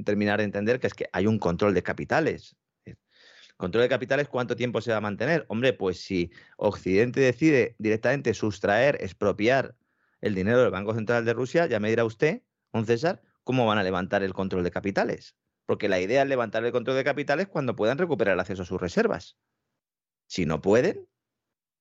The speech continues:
entonces ten-, tendrán un problema. O buscan al primo de Zumosol chino, que de momento no está muy por la labor, ¿no?, de hacer un rescate en, en condiciones, aunque se vaya haciendo de forma soterrada y hay muchas maneras de hacerlo.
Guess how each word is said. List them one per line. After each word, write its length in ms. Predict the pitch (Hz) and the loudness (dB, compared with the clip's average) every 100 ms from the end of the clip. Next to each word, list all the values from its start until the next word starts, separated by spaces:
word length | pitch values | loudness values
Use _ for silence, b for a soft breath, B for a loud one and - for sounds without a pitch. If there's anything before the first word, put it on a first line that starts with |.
| _ _ - | _ _ -8
entonces 280 | - 101 107 | -2 0 0
ten-, 280 | 123 113 92 | -4 -6 -4
tendrán 400 | 131 127 160 160 - _ - | -2 0 -2 -4 -14 _ -6
un 160 | 147 | -4
problema. 480 | 151 147 208 143 - - | 0 2 2 -2 -4 -2
O 120 | 131 | 2
buscan 320 | 175 196 139 | 2 2 2
al 100 | 123 | 0
primo 220 | 139 143 | -2 -4
de 60 | 143 | -4
Zumosol 400 | 143 139 147 139 | -4 -4 -4 -4
chino, 380 | - 196 233 _ _ _ - | -2 -2 -2 _ _ _ -6
que 60 | |
de 60 | 104 | -4
momento 260 | 107 113 117 | -2 -4 -4
no 60 | |
está 160 | 113 117 | -4 -4
muy 100 | 117 | -2
por 140 | 113 | 0
la 100 | 110 | 2
labor, 300 | 107 110 139 | 2 2 2
¿no?, 160 | 113 135 | 0 -4
de 140 | 90 | -4
hacer 200 | 85 104 | -4 -2
un 80 | 107 | 0
rescate 380 | 101 - 107 104 | 0 0 -2 -2
en, 180 | 107 - | -6 -8
en 140 | - 104 | -6 -2
condiciones, 580 | 107 107 104 127 180 - _ B B B B - | -2 -2 0 0 -2 -12 _ B B B B -2
aunque 220 | 147 156 | 2 4
se 100 | 180 | 4
vaya 160 | 160 | 4
haciendo 320 | 120 135 120 117 | 4 0 -2 -2
de 80 | |
forma 220 | 117 113 107 | -4 -6 -4
soterrada 500 | 110 120 127 120 110 | -4 -2 0 0 0
y 60 | |
hay 60 | 98 | -2
muchas 640 | 90 - 78 85 95 104 | -4 -8 -8 -6 -4 -2
maneras 260 | 95 101 98 | 0 0 0
de 60 | |
hacerlo. 340 | 95 117 107 | 0 -2 -4